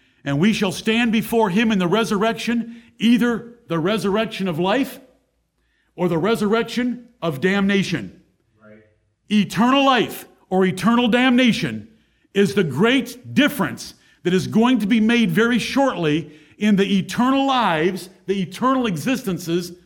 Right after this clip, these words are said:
Speaker 1: of all men. And it is coming. And Jesus declared it to his enemies in chapter five. Chapter six tells us the necessity of coming to him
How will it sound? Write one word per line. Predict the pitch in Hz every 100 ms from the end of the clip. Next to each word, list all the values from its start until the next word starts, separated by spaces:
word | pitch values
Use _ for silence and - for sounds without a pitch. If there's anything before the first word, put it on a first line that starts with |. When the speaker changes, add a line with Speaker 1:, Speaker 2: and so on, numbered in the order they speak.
| -
Speaker 1:
of | 143
all | 170 185 190
men. | 196 151 107 95 - _ -
And | 180 185
it | 202
is | 214
coming. | - 233 208 131 95 - _ _
And | 151 151
Jesus | 143 185 226 196 -
declared | 170 - - 240 240
it | 226
to | 226 220
his | 175
enemies | 233 226 156 139 143 - _ _ _
in | 160 165
chapter | - 196 190 175
five. | - 202 190 139 104 - - _ _ _ _ _
Chapter | - 202 208 208 156
six | - 262 277 - -
tells | - 240 240 143
us | 160 113 - - _ _ _
the | 165
necessity | 156 - - 269 220 - 180
of | 143 -
coming | 247 262 240
to | 202
him | 170 160 135